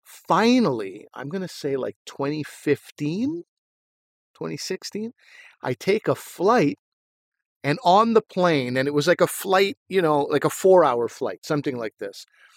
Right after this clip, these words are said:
from, let's say, Toronto to Calgary, some, some kind of distance like that.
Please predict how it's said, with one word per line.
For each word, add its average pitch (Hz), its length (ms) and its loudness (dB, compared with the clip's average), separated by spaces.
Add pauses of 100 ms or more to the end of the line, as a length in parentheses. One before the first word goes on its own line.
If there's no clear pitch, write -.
(440)
from, 135 640 0
let's 147 180 -6
say, 131 220 2 (360)
Toronto 139 380 0
to - 80 -2
Calgary, 117 560 -4
some, 156 220 -8
some 185 200 -6
kind 147 200 0
of 123 80 -4
distance 127 360 -4 (100)
like 117 140 -6
that. 101 200 -8